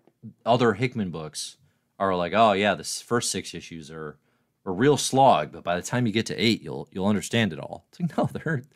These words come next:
they're often very interesting along the way, except for the ones that don't work, and then they never work. You know? Anyway, I think it's, it's a weird expectation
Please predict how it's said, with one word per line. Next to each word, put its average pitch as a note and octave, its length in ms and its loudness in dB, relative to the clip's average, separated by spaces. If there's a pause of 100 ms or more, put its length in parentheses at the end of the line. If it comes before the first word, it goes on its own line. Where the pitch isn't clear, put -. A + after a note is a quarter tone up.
(220)
they're D#3 120 6
often E3 240 6
very C#3 320 -2 (120)
interesting C3+ 560 -4 (400)
along A#2 340 4
the A#2+ 80 0
way, B2+ 300 -4 (100)
except - 300 -4
for A2+ 80 -6
the G#2+ 80 -2
ones B2 240 -2
that C3 120 -4
don't G3+ 220 0
work, C3 220 -4
and D3+ 100 -2
then F3+ 80 -2
they F#3 120 -2
never A3 220 0
work. - 320 -12 (1160)
You A2 100 2
know? B2 240 2 (800)
Anyway, G#2 200 -4 (280)
I F#2 60 -6
think F#2+ 120 -4
it's, G2 160 -8
it's C3 180 -4
a C#3 40 4
weird D#3 300 4
expectation G#2 720 -4